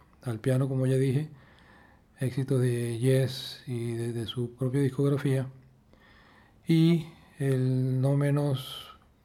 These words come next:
famoso Eddie Jobson, violinista, tecladista y gran músico. De, luego de, de una carrera más o menos larga, de, de quince a veinte años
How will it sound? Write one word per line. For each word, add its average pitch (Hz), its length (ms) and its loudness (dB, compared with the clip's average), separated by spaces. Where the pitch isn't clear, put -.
famoso 135 600 -2
Eddie 143 240 4
Jobson, 127 460 2
violinista, 127 880 -2
tecladista 131 680 -2
y 131 180 0
gran 127 200 4
músico. 113 460 0
De, 131 560 0
luego 139 340 6
de, 156 180 8
de 139 180 6
una 143 600 4
carrera 139 500 4
más 139 260 0
o 143 60 4
menos 139 400 0
larga, 139 580 2
de, 135 140 -2
de 123 320 -4
quince 143 340 0
a 143 40 2
veinte 139 280 2
años 135 400 0